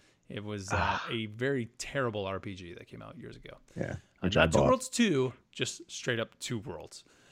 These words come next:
Speaker 2: Yeah.
Speaker 1: Um, speaking just of spending money, Chris, on video games, let's, let's move into the story, 'cause I, I think this is an interesting, um, th-,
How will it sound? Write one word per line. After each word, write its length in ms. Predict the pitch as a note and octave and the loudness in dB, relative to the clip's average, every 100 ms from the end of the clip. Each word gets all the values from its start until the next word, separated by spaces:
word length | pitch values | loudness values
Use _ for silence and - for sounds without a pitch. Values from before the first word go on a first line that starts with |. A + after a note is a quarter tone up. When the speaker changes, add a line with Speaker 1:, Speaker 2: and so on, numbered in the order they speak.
| - - | -18 -6
Speaker 2:
Yeah. 320 | - C#3 C#3+ | 0 2 2
Speaker 1:
Um, 180 | C#3+ D3 | 0 -4
speaking 400 | - - F4 C#4+ | -4 0 2 2
just 180 | A3 - | 2 2
of 80 | E3+ | 2
spending 360 | - F#3 E3+ | 4 4 6
money, 240 | D3+ E3+ C3+ | 6 4 4
Chris, 240 | - B2+ | 0 -2
on 120 | B2+ | 0
video 180 | B2 C3+ | 0 2
games, 180 | B2+ B2 | 2 2
let's, 140 | F#3 | 2
let's 180 | G#3+ A3+ | 4 2
move 120 | D4+ | 4
into 120 | C4+ G#3 | 4 4
the 100 | E3 | 4
story, 280 | - D#3+ | 4 4
'cause 100 | C3+ D3 | 6 4
I, 160 | C#3+ | 4
I 40 | C#3+ | 2
think 160 | B3 | 2
this 140 | A3 D3 | 0 0
is 100 | C3 | -2
an 80 | |
interesting, 720 | C3 D3+ D#3 C#3 C#3+ B2+ A#2 A2+ - _ - | -4 -4 -4 -2 0 2 0 -4 -14 _ -6
um, 480 | A#2 G#2+ G#2+ G#2 G2+ | -4 -2 -2 -4 -8
th-, 180 | - - | -14 -20